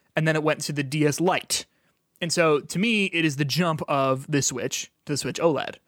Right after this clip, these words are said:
right? Where it's like, it's not that different, but if you're gonna buy one, you might as well buy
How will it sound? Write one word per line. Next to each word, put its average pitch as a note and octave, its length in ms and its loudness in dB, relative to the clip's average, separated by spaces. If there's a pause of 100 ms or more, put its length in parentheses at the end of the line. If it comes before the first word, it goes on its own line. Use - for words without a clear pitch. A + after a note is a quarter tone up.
(880)
right? C3+ 380 0 (320)
Where D#3+ 240 4
it's - 180 0
like, E3 180 2
it's - 140 -4
not F3 280 0
that E3 220 0
different, E3+ 360 0
but D#3 100 0
if D3 100 -4
you're D#3 80 0
gonna D3+ 160 2
buy C#3 260 2
one, D3 220 2
you C#3 80 -2
might C3 160 2
as C#3 80 -2
well C#3+ 120 4
buy C3 540 2